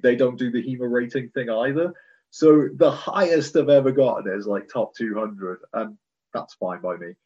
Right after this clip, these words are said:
I will get into the top one hundred at some point just so that I can take part in Swordfish and get eliminated probably immediately, but that's fine. <laughs> Uh, that's okay with me. Um, but then, yeah, I'd love to take part in some of the workshops there 'cause you've had,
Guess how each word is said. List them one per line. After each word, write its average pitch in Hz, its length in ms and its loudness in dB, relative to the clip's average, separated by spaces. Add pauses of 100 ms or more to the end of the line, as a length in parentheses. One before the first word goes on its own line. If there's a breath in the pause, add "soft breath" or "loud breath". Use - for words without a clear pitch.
(540 soft breath)
I 131 120 2
will 165 380 6
get 151 160 4
into 147 300 0
the 135 80 -10
top 147 280 0
one 143 200 2
hundred 143 340 0
at 143 160 -4
some 156 460 0
point 165 320 0
just 135 280 2
so 143 120 0
that 135 120 0
I 131 80 2
can 135 140 -16
take 120 260 -6
part 127 280 0
in 120 140 -10
Swordfish 139 680 0 (220 soft breath)
and 117 140 -8
get 131 180 4
eliminated 135 840 2
probably 175 560 8
immediately, 151 640 2
but 117 120 -8
that's 139 240 -2
fine. 135 420 -4
<laughs> - 60 -20 (260 soft breath)
Uh, - 380 4
that's - 380 2
okay 160 420 6
with 143 200 -2 (100)
me. 117 80 -8 (920 loud breath)
Um, 170 580 6 (140)
but 180 120 4
then, 165 260 6
yeah, 160 300 6
I'd 147 220 2
love 175 340 6
to - 60 -14
take 143 220 2
part 131 220 2
in 135 80 -12
some 135 140 -4
of 127 60 -10
the 127 60 0
workshops 131 600 -2
there 107 180 -6
'cause 123 180 -12
you've 139 160 -8
had, 131 200 -2